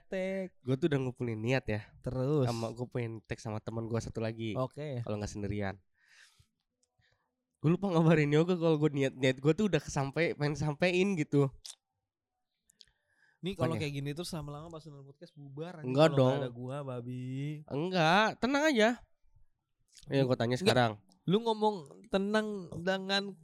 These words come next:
Speaker 1: kejadian yang baru aja lu nggak tag. Gimana gua bisa tenang, anjir?
Speaker 2: Tagnya nggak dua minggu ya? Dua minggu ya?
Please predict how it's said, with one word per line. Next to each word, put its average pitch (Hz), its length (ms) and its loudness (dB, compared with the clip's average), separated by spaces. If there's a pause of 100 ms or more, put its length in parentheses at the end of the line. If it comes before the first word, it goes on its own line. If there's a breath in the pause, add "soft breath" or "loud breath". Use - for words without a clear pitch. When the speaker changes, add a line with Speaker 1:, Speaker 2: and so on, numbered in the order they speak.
(840)
Speaker 1:
kejadian 175 600 2
yang 180 120 -6
baru 156 240 -2
aja 147 240 -2
lu 190 220 -4
nggak 160 300 -4
tag. 190 180 -6 (640)
Gimana 254 320 0
gua 269 160 0
bisa 320 180 6
tenang, 254 480 -4
anjir? 226 460 -6 (180)
Speaker 2:
Tagnya 147 320 -6
nggak 156 80 -2
dua 123 140 -4
minggu 120 240 -4
ya? 113 120 -6
Dua 120 140 -2
minggu 135 220 0
ya? 107 100 -2